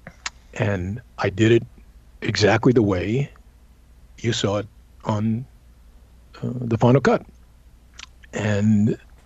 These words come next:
C D says, "No, no, no, no, no, don't, don't do that. Say, um, say it this way.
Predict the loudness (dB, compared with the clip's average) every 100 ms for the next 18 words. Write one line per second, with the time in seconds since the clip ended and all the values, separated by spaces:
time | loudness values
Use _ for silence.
0 | -10 -2 2 4 4 4 0 0 4 4
1 | 4 4 2 0 -4 -8 -10 -6 -6 -4
2 | -6 -8 -14 -18 -18 -14 -4 2 4 4
3 | 2 -2 -4 -8 -14 -20 -20 _ -18 -14
4 | -6 0 4 4 4 0 0 -6 -8